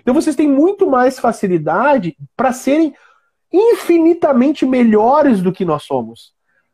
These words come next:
E as pessoas dizem assim, "Ah, André, eu, eu, eu gostaria muito de, de ser parecido, pe-, saber um pouco do que você sabe." Meu amigo,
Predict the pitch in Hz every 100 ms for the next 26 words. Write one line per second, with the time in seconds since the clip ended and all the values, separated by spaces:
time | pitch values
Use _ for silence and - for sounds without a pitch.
0 | _ - 160 175 - 226 262 277 240 226
1 | 254 214 190 185 180 180 185 196 202 190
2 | 214 226 226 220 214 277 294 175 190 202
3 | 208 196 226 233 - 214 214 - 226 220
4 | - 190 175 - 185 233 254 220 294 311
5 | 233 240 - 240 226 220 233 - 196 180
6 | 151 _ _ _ _ _ _ 190 226 185
7 | 214 262 160 117